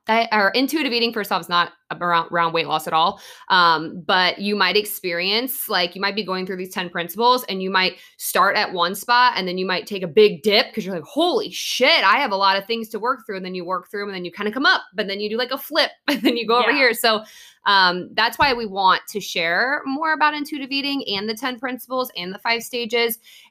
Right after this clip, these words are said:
Speaker 1: and s-, just the reality of what you could experience. And everyone's experience is different because everyone has a different experience with diet culture.
Speaker 2: Yeah.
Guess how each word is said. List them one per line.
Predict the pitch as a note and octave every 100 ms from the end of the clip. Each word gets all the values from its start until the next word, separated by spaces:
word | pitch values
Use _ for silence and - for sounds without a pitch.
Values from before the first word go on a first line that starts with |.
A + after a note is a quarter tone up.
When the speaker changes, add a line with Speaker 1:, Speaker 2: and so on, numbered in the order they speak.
| -
Speaker 1:
and | G#3+ G#3+ F#3+
s-, | - -
just | - B3 -
the | B3+
reality | A3+ G3 E3 F#3+ A#3 C4+ C#4 A#3
of | G3 F#3+ F#3+ F#3+
what | F#3+ E3 F#3 F#3
you | G3 F#3+ -
could | - F#3+ F#3 F3+ F3
experience. | G3 - - - - F3 F3+ F3 G3 B3+
And | G3+ -
everyone's | G3 A3 A#3 G#3+ A#3+ A#3 G3+ G3 G3
experience | F3+ F3 - F3+ F3+ F3+
is | E3+
different | - E3+ A#3 B3+
because | G#3+ A3 - -
everyone | G3 G3 G#3+ A3 G#3
has | F#3+ F#3
a | F#3
different | D#3+ E3+ E3+ F3 E3+
experience | E3 - E3+ E3 D#3 D3
with | D#3
diet | C#3+ C#3+ A#2 -
culture. | - - -
Speaker 2:
Yeah. | -